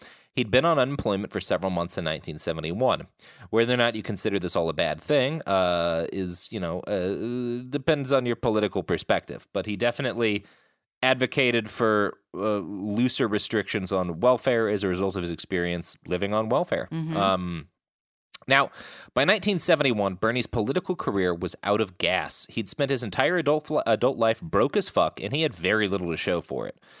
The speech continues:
Speaker 1: So he quit the Liberty Union and started his own business, making cheap short films about Vermont and New England, focusing on issues that he felt were ignored by the schools. He called it the American People's History Society. He advertised for his nonprofit via pamphlet.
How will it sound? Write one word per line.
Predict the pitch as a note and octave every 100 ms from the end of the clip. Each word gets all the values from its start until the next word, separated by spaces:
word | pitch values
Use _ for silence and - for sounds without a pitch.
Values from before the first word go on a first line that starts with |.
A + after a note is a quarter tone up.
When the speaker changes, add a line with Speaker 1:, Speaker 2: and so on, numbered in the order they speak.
| -
Speaker 1:
So | - D3
he | C3+
quit | - G#3+
the | G#3+
Liberty | D#3+ B2+ A#2+
Union | G#2 F#2+ F2+ E2+
and | F2+
started | - - G#2 A#2
his | G2+ -
own | G2 G2+
business, | F#2 F2 - C2 -
making | E2 G2 D#2+
cheap | - F3+ -
short | - C3+ -
films | - G2 G2 E2
about | D#2 C#2+
Vermont | D#2 D#2+ A2+ B2
and | A2+
New | G2+ G2+
England, | G2 F#2+ C2 - - - _
focusing | D#3+ E3 E3 E3
on | A#2+
issues | A#2+ C3+ A#2
that | F#2+
he | C3+
felt | - C3
were | G2+ F#2+
ignored | E2 G2+ C3 A#2
by | A#2
the | -
schools. | - G#2 F#2 C2+ - - - -
He | -
called | - C#3 D#3
it | F3+ -
the | G#2
American | F#2 A2 C#3+ - C#3+
People's | - A2+ A2+ G2+
History | - B2 - F2+
Society. | E2+ E2 - C2 C2 G#1+ - _ _
He | G2 -
advertised | F3 F#3 C#3 G#2 F2
for | F#2+
his | F2
nonprofit | E2+ D2+ D2+ - C#2 F#2+ -
via | C3+ C#3
pamphlet. | - E3+ D#3+ D#2+